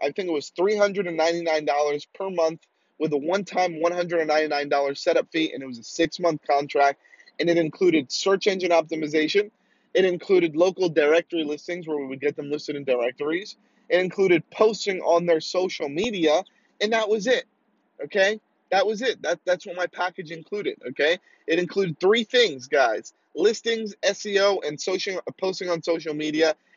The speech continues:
and I charged three hundred ninety-nine bucks a month, okay? So my goal was to get people on contract, and this was a six-month contract, okay,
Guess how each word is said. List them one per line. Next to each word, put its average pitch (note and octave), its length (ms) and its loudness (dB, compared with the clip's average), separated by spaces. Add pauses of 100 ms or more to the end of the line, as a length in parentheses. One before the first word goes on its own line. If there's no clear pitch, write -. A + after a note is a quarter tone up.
(160)
and E3 120 2
I E3 60 6
charged F3+ 380 0
three F3 160 -4
hundred F3+ 260 -4
ninety-nine D#3 240 0
bucks C#3+ 220 -6
a C#3 40 -12
month, A#2+ 200 -10 (520)
okay? D3 260 0 (460)
So F#3 220 4
my F#3+ 320 2
goal F3+ 500 0
was B2 480 -2 (300)
to F3+ 80 -10
get F3+ 360 0
people G#3 500 -2
on A3 240 -2
contract, D#3 680 -6
and D3+ 100 -8
this D#3 120 -10
was F3 140 -14
a E3 40 -10
six-month F3 640 -2
contract, C3+ 600 0
okay, C#3 280 0